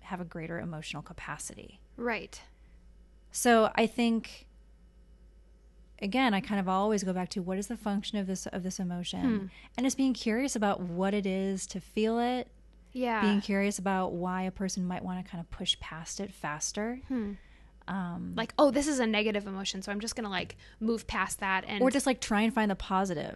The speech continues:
Speaker 1: or try and find, like, what it,
Speaker 2: Yeah.
Speaker 1: like, what good is gonna
Speaker 2: What's
Speaker 1: come
Speaker 2: the
Speaker 1: from
Speaker 2: silver
Speaker 1: this?
Speaker 2: lining?
Speaker 1: How, how can I as quickly get from sadness to happiness as possible?
Speaker 2: Right.
Speaker 1: If that's the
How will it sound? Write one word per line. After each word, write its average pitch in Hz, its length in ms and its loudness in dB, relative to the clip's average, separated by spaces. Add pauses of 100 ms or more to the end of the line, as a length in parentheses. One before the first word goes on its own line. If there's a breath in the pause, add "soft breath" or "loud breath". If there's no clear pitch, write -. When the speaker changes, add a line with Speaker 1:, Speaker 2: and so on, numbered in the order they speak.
(140)
Speaker 1:
or 202 80 -2
try 202 200 2
and 208 160 2
find, 190 300 2
like, 180 280 -4 (360 soft breath)
what 190 320 4
it, 226 40 10
Speaker 2:
Yeah. 262 360 6
Speaker 1:
like, 214 220 4
what 214 240 6
good 240 160 4
is 240 100 4
gonna 226 140 2
Speaker 2:
What's 202 140 6
Speaker 1:
come 208 100 10
Speaker 2:
the 214 80 8
Speaker 1:
from 202 100 6
Speaker 2:
silver 208 280 10
Speaker 1:
this? 277 80 6
Speaker 2:
lining? 226 640 2
Speaker 1:
How, 233 200 6
how 226 240 -2
can 254 140 2
I 233 80 4
as 196 100 2
quickly 208 480 0
get 180 140 -2
from 180 160 -4
sadness 185 500 -2
to 175 80 -8
happiness 165 580 -10
as - 120 -12
possible? - 720 -8 (200 loud breath)
Speaker 2:
Right. 226 300 -6
Speaker 1:
If - 60 -8
that's 359 160 2
the 440 120 4